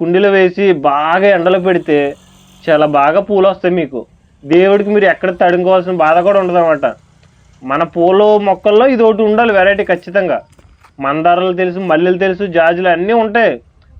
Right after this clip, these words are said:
దాంతో ఇదో వెరైటీ ఉందనుకోండి, అప్పుడు ఒక గుత్తు కోసి పెడితే దేవుడికి వంద పూలు ఒకేసారి పెట్టినంత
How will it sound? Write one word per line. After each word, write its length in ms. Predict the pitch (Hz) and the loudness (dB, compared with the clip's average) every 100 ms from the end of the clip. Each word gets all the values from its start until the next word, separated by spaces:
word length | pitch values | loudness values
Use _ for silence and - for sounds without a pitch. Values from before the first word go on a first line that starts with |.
| - 165 | -6 -2
దాంతో 360 | 170 185 180 240 220 | 0 -2 0 0 2
ఇదో 140 | 208 202 | 2 2
వెరైటీ 280 | 190 202 226 220 | 2 0 0 0
ఉందనుకోండి, 520 | 220 208 202 185 170 160 - _ - | 0 0 0 0 -2 -2 -10 _ -10
అప్పుడు 200 | 160 214 180 | -8 -4 -4
ఒక 100 | 180 175 | -2 -4
గుత్తు 260 | 170 180 247 240 | -4 -6 -6 0
కోసి 240 | 240 233 220 | 0 0 -2
పెడితే 220 | 220 220 180 | -2 -2 0
దేవుడికి 460 | 190 202 175 160 180 277 - _ _ _ _ - | 2 2 -2 -2 0 0 -4 _ _ _ _ -4
వంద 200 | 160 202 214 | -2 0 -2
పూలు 220 | 208 233 254 202 | -2 0 2 0
ఒకేసారి 420 | 214 208 226 208 | -2 -2 -2 0
పెట్టినంత 400 | 208 190 202 190 | -2 -2 -2 -4